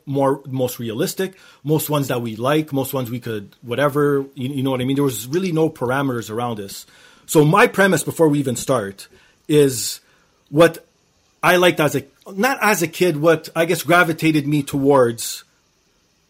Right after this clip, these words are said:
that finishing move, like, sort of like, I guess, who was attached to it, when it was,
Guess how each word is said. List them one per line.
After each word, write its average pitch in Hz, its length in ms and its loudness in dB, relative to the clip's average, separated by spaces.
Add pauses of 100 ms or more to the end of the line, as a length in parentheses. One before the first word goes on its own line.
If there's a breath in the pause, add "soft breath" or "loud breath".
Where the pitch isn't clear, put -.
(140)
that 131 260 -2
finishing 135 400 0
move, 120 180 -4
like, 113 200 -8
sort 139 320 0
of 117 80 -8
like, 120 260 -4 (140)
I 127 100 -6
guess, 120 500 -6 (440)
who 165 180 -2
was 160 180 2
attached 143 420 -2
to 151 120 2
it, 156 140 4
when 139 160 2
it 139 60 2
was, 135 280 -2